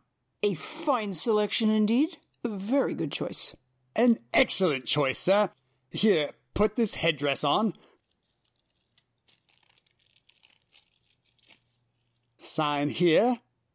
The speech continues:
Speaker 2: Here. Triplicate here.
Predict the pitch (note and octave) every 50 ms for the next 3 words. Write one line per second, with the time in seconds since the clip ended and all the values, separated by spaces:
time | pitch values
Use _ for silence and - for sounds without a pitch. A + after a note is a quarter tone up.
0 | _ _ _ _ _ _ _ _ _ _ - - _ _ _ _ _ _ _ _
1 | _ _ _ _ _ _ _ _ _ _ _ - _ _ - - _ _ _ _
2 | _ _ _ _ _ - - - B2+ D3+ F3 F3+ F3+ F3+ F3+ F3 F3 E3 D#3+ -
3 | _ _ _ _ _ _ _ _ _ _ _ _ _ _ _ _ _ _ _ -
4 | - - A#3 - - F3+ F3 - D3+ D3 C3+ - - - - D3+ F#3+ G3+ F#3+ F3+
5 | F3 F3 G#3 A3 G#3